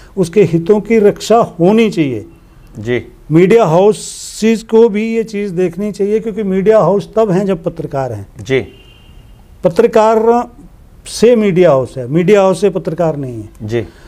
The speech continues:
Speaker 1: तो जब तक हम समाज में ये जज्बा पैदा नहीं करेंगे, वो एनएचयू हो या कोई दूसरी संगठन हो,
Speaker 2: जी।
Speaker 1: हम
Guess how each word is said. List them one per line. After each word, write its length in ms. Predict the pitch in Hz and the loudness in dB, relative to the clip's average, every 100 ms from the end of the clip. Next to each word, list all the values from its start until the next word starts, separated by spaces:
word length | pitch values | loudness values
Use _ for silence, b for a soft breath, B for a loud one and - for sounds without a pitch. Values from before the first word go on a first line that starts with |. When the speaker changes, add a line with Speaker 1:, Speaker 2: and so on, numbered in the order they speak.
| B - | B 0
Speaker 1:
तो 80 | 185 | 2
जब 260 | 185 226 | 2 0
तक 260 | 269 262 - - | 2 0 0 -4
हम 200 | 175 233 | 0 0
समाज 580 | 233 - 180 175 202 233 | 0 0 2 4 2 2
में 100 | 247 | 0
ये 120 | 240 | 0
जज्बा 360 | 190 185 220 247 | 0 0 2 2
पैदा 300 | 202 175 180 | 2 0 2
नहीं 240 | 160 151 | 2 0
करेंगे, 480 | 143 135 135 127 156 - - b b b b b b - | -4 -6 -6 -8 -10 -12 -20 b b b b b b -4
वो 540 | 139 196 220 220 220 - - | 2 4 6 4 0 -18 -6
एनएचयू 460 | 160 165 190 180 214 | 0 2 2 0 0
हो 240 | 175 208 - - - - - - | 0 -2 -6 -20 -20 -20 -20 -8
या 280 | 147 180 185 | 0 2 2
कोई 260 | 170 185 170 | 2 0 0
दूसरी 580 | 143 160 170 214 220 - - | 0 -2 -2 -4 -6 -10 -12
संगठन 520 | - 175 190 185 214 | -2 2 2 2 0
हो, 200 | 175 208 - 117 | 0 -2 -8 -8
Speaker 2:
जी। 180 | 127 120 - | -6 -4 0
Speaker 1:
हम 300 | 208 233 233 | 0 0 -4